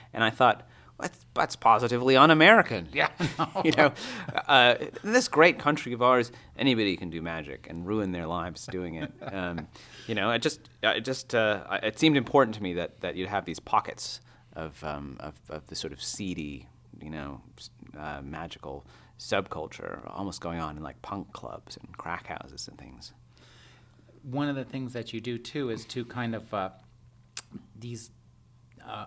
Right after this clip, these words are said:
Speaker 2: undermine reality itself. And once these, once you start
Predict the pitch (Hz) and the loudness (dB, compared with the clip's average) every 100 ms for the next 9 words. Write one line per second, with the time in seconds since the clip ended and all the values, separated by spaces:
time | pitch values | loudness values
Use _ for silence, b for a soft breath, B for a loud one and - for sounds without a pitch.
0 | - 123 123 120 113 110 107 104 b b | -12 -8 -6 -4 -4 -6 -8 -12 b b
1 | b b 113 110 117 113 110 - 104 85 | b b -6 -2 -2 -2 -6 -10 -10 -10
2 | - 127 87 80 - 80 64 110 107 110 | -8 -4 -4 -8 -14 -18 -16 -16 -12 -10
3 | 110 - 104 - 117 117 117 117 110 - | -10 -10 -10 -12 -8 -8 -8 -10 -8 -4
4 | 110 107 | -2 -4